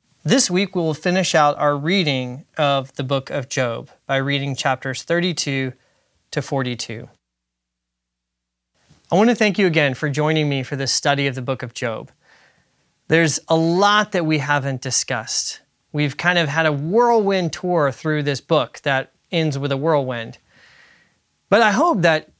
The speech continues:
even these three weeks of discussion of Job have enriched your understanding, not only of this book, but of what it means to live wisely in a world that's still marked by suffering and pain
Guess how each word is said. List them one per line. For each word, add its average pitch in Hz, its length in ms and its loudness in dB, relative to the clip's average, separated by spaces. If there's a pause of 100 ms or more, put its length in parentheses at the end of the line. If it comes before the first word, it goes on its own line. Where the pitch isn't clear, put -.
even 247 420 2
these 180 320 0
three 208 340 0
weeks 175 380 0
of 143 100 -4
discussion 151 600 -4
of 127 140 -6
Job 123 400 -6 (360)
have 143 640 -2
enriched 170 840 0
your 151 260 -2
understanding, 147 840 -2
not 170 220 -2
only 302 320 2
of 214 120 2
this 175 180 -2
book, 151 520 -2 (920)
but 175 140 2
of 160 120 0
what 220 160 2
it 247 140 0
means 180 460 -2
to 156 140 -2
live 160 420 -2
wisely 131 680 -6 (600)
in 160 100 0
a 160 60 2
world 185 400 0
that's 180 160 -2
still 220 380 0
marked 165 580 -4 (260)
by 147 120 -2
suffering 151 720 -4
and 135 180 -8
pain 123 480 -10